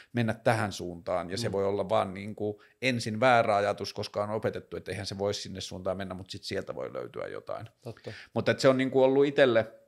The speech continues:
Speaker 1: kun on ite niin innoissaan ja jotenkin silleen, toi, just toi, että miten skifi on viime-, niinku pääosa maailman skifistä lähtee uhkakuvista.
Speaker 2: Mm.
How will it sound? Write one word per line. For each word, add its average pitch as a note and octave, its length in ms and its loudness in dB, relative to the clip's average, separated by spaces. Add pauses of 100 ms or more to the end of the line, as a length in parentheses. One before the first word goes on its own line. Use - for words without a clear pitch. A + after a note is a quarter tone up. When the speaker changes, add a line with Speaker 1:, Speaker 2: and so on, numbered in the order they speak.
(1000)
Speaker 1:
kun B2+ 100 2
on B2+ 60 4
ite C3 200 6
niin A#2+ 200 2
innoissaan A2 640 2
ja F#2+ 60 2
jotenkin G2 340 -4
silleen, F#2+ 480 -2 (760)
toi, A#2 320 6
just D#3+ 260 0
toi, C3 180 8
että G#2 140 -2
miten A2 340 -2
skifi G#2+ 800 -6 (240)
on G2+ 200 -8
viime-, G2+ 400 -6
niinku C3+ 400 -4 (760)
pääosa C3+ 600 10
maailman A2 400 4
skifistä - 540 -6
lähtee F#2+ 400 -2
uhkakuvista. - 800 -10
Speaker 2:
Mm. B2 260 -4